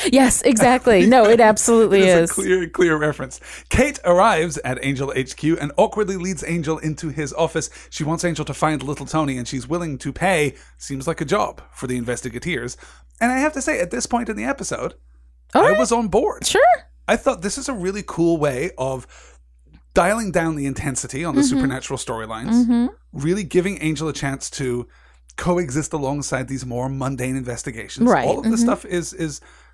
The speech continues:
Speaker 2: pretty strong.
Speaker 1: In his, in his office that is streaming with sunlight coming through the Venetian blinds that are wide open in the middle of the day. Okay, again, the little details. When
Speaker 2: The
Speaker 1: you
Speaker 2: little
Speaker 1: stop
Speaker 2: details.
Speaker 1: trusting the writing, the
Speaker 2: The
Speaker 1: little
Speaker 2: little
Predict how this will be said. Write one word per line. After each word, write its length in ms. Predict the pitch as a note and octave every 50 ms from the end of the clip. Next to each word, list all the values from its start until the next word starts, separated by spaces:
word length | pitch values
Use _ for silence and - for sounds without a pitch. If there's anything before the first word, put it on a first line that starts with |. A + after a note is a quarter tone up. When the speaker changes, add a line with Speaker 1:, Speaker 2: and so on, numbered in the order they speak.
| _ _
Speaker 2:
pretty 200 | - G3 G3+ F3
strong. 340 | - - A3+ A3+ G3+ E3+ C#3
Speaker 1:
In 140 | - B3+ B3
his, 280 | C4 C#4 C4 B3 G#3+ -
in 140 | - A#3+ A3+
his 240 | A3+ A#3 A3 G3 - -
office 460 | G3 G3+ G3+ - G#3 G3+ G3+ G3+ -
that 200 | - G3 F#3 E3+
is 220 | F3 F3 E3+ -
streaming 1000 | - - - - - - - - A#3+ A#3 A3+ A3 G#3+ A3 G#3 G#3+ A3 G#3 G#3 G3+ -
with 260 | F#3+ G3 F#3+ F3+ -
sunlight 520 | - - - F#3+ F#3 F#3 F#3 F#3 F3+ F3
coming 260 | - G3+ F#3 F3+ F3+
through 180 | F3+ - F#3 F3
the 80 | E3+ E3+
Venetian 400 | E3 F3 E3+ E3+ - - F3 D#3+
blinds 340 | E3+ E3+ E3+ E3+ F3 E3+
that 120 | F3 F3+ F3
are 120 | F3 F3
wide 460 | E3 D#3+ F3 F3 F3 F3 F3 F3+ F3
open 380 | F3 - F3 F3 F3 F3+ F3 F3
in 80 | E3+ F3
the 80 | E3+
middle 240 | F3 F3 E3+ F3 F3
of 80 | F3 D#3+
the 80 | F3
day. 160 | F3 F3 E3+ - - - - - - - - _ _ _ _ _ _ _ _ _ _ - -
Okay, 160 | - C#4+ - - -
again, 460 | C4 G3 C4 B3+ B3 C4 C#4+ D#4+ C#4+ - - _ _ _
the 120 | A3 A3
little 240 | G3+ G3 A#3 A#3 B3
details. 760 | G#3 B3 B3+ B3 - B3+ B3+ A#3 B3 C4 C#4 C#4+ C#4 - - -
When 180 | A3+ G3+ G3+
Speaker 2:
The 60 | G#3
Speaker 1:
you 60 | G#3 G#3
Speaker 2:
little 80 | G3+
Speaker 1:
stop 180 | F#3+ G#3+ G3+ G#3
Speaker 2:
details. 100 | C#3 -
Speaker 1:
trusting 360 | - A3+ A3 - - B3 A#3+
the 80 | C4 C4+
writing, 400 | B3+ B3+ A#3+ A#3+ A#3 B3 B3 A#3+
the 60 | A3 G3
Speaker 2:
The 80 | F3
Speaker 1:
little 140 | F3 F3+ G3+
Speaker 2:
little 60 | F3+